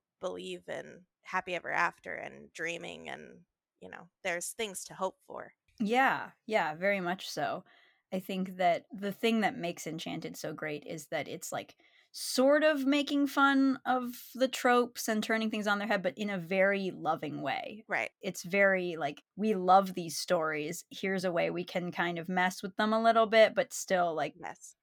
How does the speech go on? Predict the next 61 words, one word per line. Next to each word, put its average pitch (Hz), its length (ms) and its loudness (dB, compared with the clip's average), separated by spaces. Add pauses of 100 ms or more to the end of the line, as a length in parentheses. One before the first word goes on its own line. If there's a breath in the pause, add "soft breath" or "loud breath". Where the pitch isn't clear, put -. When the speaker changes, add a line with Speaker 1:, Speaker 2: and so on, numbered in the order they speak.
(120)
Speaker 1:
exactly. 127 640 -14
Speaker 2:
Yeah, 175 320 -4
they're 175 100 -6
still 160 220 -8
great. 170 380 -4
So 156 420 -4
that's 175 440 0
what 190 440 2
makes 214 420 2
it 220 180 2
great. 208 340 4
I 202 60 6
mean, 220 240 6
we 202 60 0
could 208 140 4
just - 200 2
end 190 220 4
the 196 60 -2
podcast 190 520 2
here. - 300 -2
Speaker 1:
<laughs> - 560 6 (180)
Speaker 2:
But - 120 0
s-, 220 60 -6
anyway, 185 400 0
so 196 340 0
how 226 260 6
did 214 160 -2
you 220 360 0
get 196 120 -2
introduced 170 520 -8
to - 60 -16
it? - 100 -14 (120)
'Cause 160 220 -8
I 175 200 2
just 185 200 -8
saw 165 140 2
it 156 40 -4
with 175 100 -8
my 160 140 -6
family 165 320 -8
the 160 100 -14
first 160 240 -12
time. 147 180 -8
I 160 40 -2
remember 247 320 2
my 208 160 2
uncle 180 380 -4
was 156 180 -14
there 113 300 -10
the 185 60 -14
second - 260 -16
time 147 160 -12
I - 40 -12
saw - 200 -12
it - 60 -12
in - 120 -20
theaters. - 400 -16
Speaker 1:
Oh, 330 100 -8
that's 359 300 -10
nice. - 260 -14
Yeah, 247 280 2